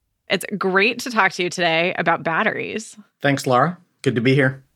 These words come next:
Speaker 1: Um, I have to be honest and say that for me in the clean tech space, I always kind of saw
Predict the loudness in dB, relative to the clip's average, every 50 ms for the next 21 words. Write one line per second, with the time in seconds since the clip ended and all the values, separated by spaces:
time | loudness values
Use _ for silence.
0 | _ -4 -2 -2 0 0 0 -2 0 0 0 -2 -2 -4 -2 0 0 2 2 2
1 | 2 0 -2 -2 -4 -4 -2 0 0 0 2 2 2 2 0 0 -2 -4 -4 -4
2 | -2 0 0 0 0 0 0 -2 -4 -4 -6 -6 -6 -2 -2 -2 -4 -4 -2 0
3 | 0 0 0 0 0 0 2 2 2 2 0 0 -2 -4 -6 -4 -2 -2 -2 -2
4 | -4 -6 -6 -2 0 2 2 4 2 2 2 2 0 0 -2